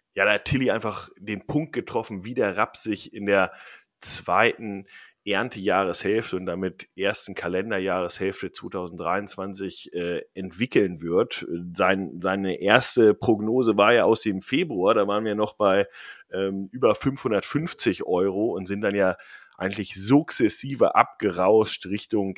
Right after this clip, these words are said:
Ende Mai und waren da bei diesen dreihundertachtzig angelangt. Ähm, mittlerweile haben wir uns aus verschiedenen Gründen auch wieder ein bisschen erholt, aber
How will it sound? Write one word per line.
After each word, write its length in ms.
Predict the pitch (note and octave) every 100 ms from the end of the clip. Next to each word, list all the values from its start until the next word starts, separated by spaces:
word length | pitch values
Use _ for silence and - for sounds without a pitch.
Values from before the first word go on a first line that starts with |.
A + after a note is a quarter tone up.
| -
Ende 260 | G2 G#2
Mai 480 | F#2 E2+ E2 G2 G2
und 220 | F2 F2+
waren 160 | F2 F#2
da 80 | F2+
bei 120 | E2+
diesen 220 | F#2 F2+
dreihundertachtzig 720 | E2+ G2+ F#2+ - - - F2
angelangt. 560 | D2+ G2 D2+ C#2 D2 D2+
Ähm, 240 | E2 E2+
mittlerweile 640 | G#2 A#2+ G2+ G2 A#2 C#3 A2+
haben 140 | A#2+
wir 100 | A2+
uns 140 | G#2
aus 180 | E2+ G2
verschiedenen 580 | A2 F#2 - C3+ D3 G#2+
Gründen 300 | G2+ B2 C#3
auch 160 | G#2+ -
wieder 140 | A#2
ein 100 | G2+
bisschen 240 | B2 -
erholt, 480 | F#2 E2 A#2 C#3+ D#3
aber 300 | - F#2 F#2+